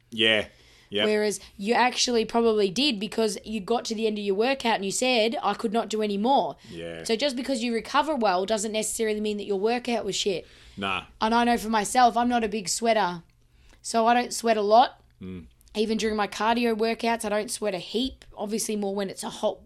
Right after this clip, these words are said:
Speaker 2: weather, but I don't sweat heaps. So there's no point me looking and judging my sweat level as to say how hard I'm working out. So
Speaker 1: Mm.
Speaker 2: those things are the traps that you can get caught into.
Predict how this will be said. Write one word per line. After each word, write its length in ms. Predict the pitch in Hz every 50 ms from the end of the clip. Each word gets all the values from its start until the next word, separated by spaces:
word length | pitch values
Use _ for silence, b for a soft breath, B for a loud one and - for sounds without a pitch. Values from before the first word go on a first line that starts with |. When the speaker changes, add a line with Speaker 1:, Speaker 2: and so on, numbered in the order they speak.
| - _
Speaker 2:
weather, 480 | - 190 202 220 214 240 240 240 247 240 B B B B B B
but 300 | 220 220 214 208 - - - B B B B B B
I 60 | 202
don't 220 | 196 233 240 233 233
sweat 340 | - - - 226 220 - -
heaps. 340 | - 220 247 269 269 - -
So 340 | - 247 240 233 233 220 214 B B B B
there's 160 | B 220 220 220
no 140 | 240 254 247
point 240 | 247 - 240 233 226
me 120 | 226 226
looking 520 | 220 226 240 240 233 - 240 226 220 220 -
and 300 | - 208 208 208 202 185
judging 380 | - 226 220 202 214 226 214
my 160 | 208 196 196 185
sweat 400 | - - - 247 277 294 330 -
level 480 | 214 196 180 180 185 196 220 233 - -
as 380 | 214 208 202 190 - - - - _ _ -
to 100 | 240 240
say 460 | - - 233 226 220 214 208 - - -
how 480 | - 220 226 220 220 214 202 - - - -
hard 340 | - - - 233 226 226 220
I'm 120 | 208 208 202
working 380 | 214 214 190 - 190 190 208
out. 220 | 220 196 127 107 - B B B B B B B B B B 196
So 160 | 196 202 214
Speaker 1:
Mm. 220 | 214 208 202 190 - B B B
Speaker 2:
those 300 | 240 247 277 302 269 -
things 320 | - 277 269 254 247 233
are 80 | 240 226
the 100 | 208 208
traps 340 | 170 - 240 240 - - -
that 60 | 226
you 100 | 214 202
can 140 | 208 208 208
get 260 | 208 208 202 196 -
caught 240 | - - 202 202 214
into. 560 | 254 294 302 240 - 214 190 185 220 247 254